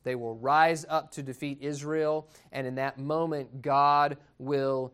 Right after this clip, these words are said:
intervene. And so the other nations will be judged, and then Judah will be restored to rightful place. And this is the beautiful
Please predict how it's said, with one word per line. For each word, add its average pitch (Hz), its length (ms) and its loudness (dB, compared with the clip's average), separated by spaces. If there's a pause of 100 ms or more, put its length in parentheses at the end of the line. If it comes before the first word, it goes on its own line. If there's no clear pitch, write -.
(180)
intervene. 110 800 -10 (1400)
And 120 120 -8
so 135 200 0
the 117 180 -4
other 151 220 6
nations 143 420 -2
will 123 120 -6
be 117 120 -10
judged, 117 720 0 (300)
and 123 260 -4
then 117 360 -4
Judah 120 580 0
will 120 260 -2
be 110 200 -6
restored 107 920 -4 (100)
to 120 140 -6
rightful 110 460 -4
place. 101 440 -4
And 110 120 -6
this 143 260 0
is 120 140 -4
the 110 80 -6
beautiful 117 680 -2